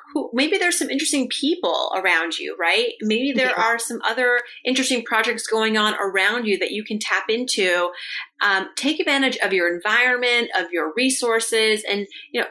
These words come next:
Speaker 1: maybe the job description isn't exactly a dream, but where you are, who you're with could al-, could be very rewarding. You just have to kind of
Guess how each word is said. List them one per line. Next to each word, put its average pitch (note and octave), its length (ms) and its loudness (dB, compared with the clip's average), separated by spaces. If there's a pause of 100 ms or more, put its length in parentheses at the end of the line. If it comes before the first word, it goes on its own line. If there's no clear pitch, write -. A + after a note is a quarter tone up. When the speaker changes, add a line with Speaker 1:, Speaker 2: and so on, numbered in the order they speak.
Speaker 1:
maybe A#3 240 2
the A#3+ 180 -2
job G3+ 480 0
description G#3+ 640 0
isn't G3 240 0
exactly F#3 640 0
a E3+ 100 -2
dream, E3+ 600 -2 (360)
but F#3 280 2 (100)
where A3+ 280 2
you B3+ 220 -2
are, G#3 320 2
who A#3 200 -2
you're A3 220 2
with G3 320 0
could A3 140 -2
al-, G3+ 220 2
could A3+ 160 -2
be G#3+ 160 0
very F#3+ 280 2
rewarding. F3 560 -2
You F#3+ 80 -4
just F#3 120 -4
have G#3 140 -2
to G3+ 80 -6
kind F#3+ 220 0
of F#3+ 140 2